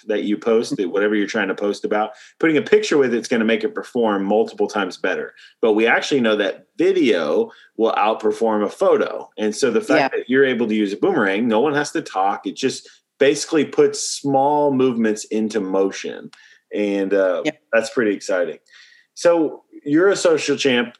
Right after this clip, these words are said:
Speaker 1: You've, you've been a gold tier social champ. <clears throat> You're moving up the ranks. What advice would you give other up and coming social champs? So maybe someone that's just like you, just starting out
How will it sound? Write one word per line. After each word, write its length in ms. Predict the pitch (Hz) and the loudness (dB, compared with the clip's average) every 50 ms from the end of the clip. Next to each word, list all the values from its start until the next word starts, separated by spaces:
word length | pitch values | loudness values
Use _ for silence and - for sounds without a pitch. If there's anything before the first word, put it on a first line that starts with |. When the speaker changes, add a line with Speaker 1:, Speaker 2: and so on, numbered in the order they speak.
| _ | _
Speaker 1:
You've, 320 | - 135 131 131 123 123 120 - | -4 -2 0 0 0 -2 -4 -2
you've 240 | 135 131 127 117 | 0 0 0 2
been 140 | 123 156 156 | 2 2 2
a 60 | 147 | 2
gold 320 | 123 139 143 160 170 - - | 4 4 4 4 2 0 0
tier 200 | - 165 147 143 | 2 2 2 4
social 420 | 139 - 143 131 127 - 147 143 | 4 2 2 2 2 0 -2 0
champ. 380 | 139 - 139 127 123 123 120 - - | 0 2 2 2 2 0 -2 -6 -6
<clears throat> 40 | - | -4
You're 520 | 151 151 143 139 139 120 113 107 107 107 | -2 0 0 0 2 2 2 2 2 2
moving 300 | 113 127 151 147 151 151 | 4 4 4 4 4 2
up 100 | 143 127 | 2 2
the 100 | 131 127 | 2 2
ranks. 340 | 120 117 110 110 107 104 - - - - _ _ | 2 2 2 0 0 -4 -8 -14 -20 -20 _ _
What 320 | - 113 131 160 175 - 165 | 0 2 4 4 4 4 2
advice 500 | 156 135 117 131 123 127 135 127 - - | 0 0 2 2 2 4 2 0 0 0
would 200 | 123 117 101 101 | 0 0 0 0
you 160 | 113 120 110 | -2 -2 0
give 520 | 107 113 113 110 110 107 107 104 104 - - _ - | 2 2 4 4 4 4 2 0 -2 -4 -10 _ 0
other 400 | 113 117 117 117 131 123 117 - | 0 2 2 2 2 0 0 0
up 160 | - 113 110 120 | 0 0 0 0
and 140 | 113 104 | -2 -2
coming 280 | - - 107 107 104 92 | -2 -2 -2 -2 -2 -2
social 360 | - - 107 101 - - 104 | -2 -2 -2 -2 -2 -6 -8
champs? 480 | - - 87 76 - - - - - - _ _ _ _ _ _ _ _ _ | -8 -8 -10 -10 -12 -14 -20 -20 -20 -20 _ _ _ _ _ _ _ _ _
So 140 | - - 110 | -10 -6 -4
maybe 280 | 101 104 104 107 110 110 | 0 0 2 2 2 0
someone 380 | 107 - 120 113 107 110 107 | -2 -2 -2 0 0 0 0
that's 420 | 104 98 95 - - - - - - _ _ _ _ _ _ _ - | 0 -2 -4 -6 -10 -12 -12 -14 -18 _ _ _ _ _ _ _ -4
just 240 | - 131 123 - - | -4 -4 -2 0 0
like 220 | 127 113 113 - | 0 0 0 0
you, 300 | 113 113 117 117 117 104 | 0 2 2 2 2 0
just 300 | 101 - 120 123 123 - | -2 -2 -2 -2 -2 -2
starting 340 | - 139 123 117 - 95 107 | 0 0 0 0 0 -2 -2
out 420 | 110 110 110 104 98 - - - | -2 0 0 -2 -4 -6 -10 -14